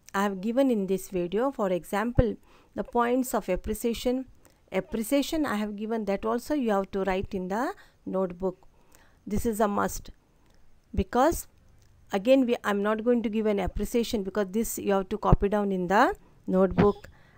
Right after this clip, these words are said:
and keep your notebook ready.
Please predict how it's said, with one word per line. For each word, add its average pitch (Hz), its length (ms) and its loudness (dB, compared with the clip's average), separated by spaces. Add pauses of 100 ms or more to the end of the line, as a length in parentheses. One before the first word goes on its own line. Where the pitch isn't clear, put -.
and 180 440 0 (340)
keep 247 280 6
your 190 160 4
notebook 190 640 2
ready. 226 360 2